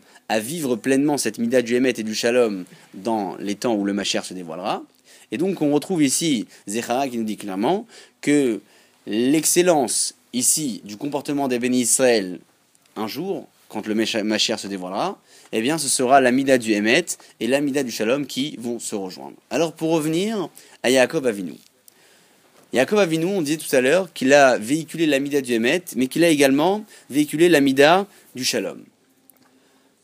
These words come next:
Yaakov Avinu, c'est un homme qui était censé être en combat perpétuel contre lui-même. Il avait peut-être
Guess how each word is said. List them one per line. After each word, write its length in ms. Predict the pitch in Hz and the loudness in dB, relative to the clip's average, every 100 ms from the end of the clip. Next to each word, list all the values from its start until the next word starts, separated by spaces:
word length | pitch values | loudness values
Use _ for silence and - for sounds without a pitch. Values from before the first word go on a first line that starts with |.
| _ _ _ - | _ _ _ -2
Yaakov 300 | 113 127 214 | 0 2 2
Avinu, 480 | 202 147 135 190 285 _ _ _ | 2 2 0 0 -6 _ _ _
c'est 140 | - 139 | -6 -2
un 120 | 143 | 0
homme 200 | 196 208 | 0 -2
qui 100 | 135 | -6
était 480 | 123 156 143 120 - | -2 0 0 -2 -4
censé 360 | - 135 - 165 | -4 -2 0 0
être 180 | 131 | -2
en 60 | 127 | -6
combat 400 | 131 131 123 - _ - | -4 0 0 0 _ -12
perpétuel 720 | 120 131 113 - 127 98 85 - _ _ | -8 -6 -4 2 2 2 -2 -14 _ _
contre 260 | - 101 | -10 -8
lui-même. 440 | 92 98 175 220 208 _ _ _ _ | -8 -6 -6 -8 -12 _ _ _ _
Il 180 | - 107 | -8 -4
avait 440 | 113 120 123 104 - - | -2 0 -2 -2 -6 -10
peut-être 640 | 110 127 110 - 95 87 | -2 0 -2 -4 -8 -10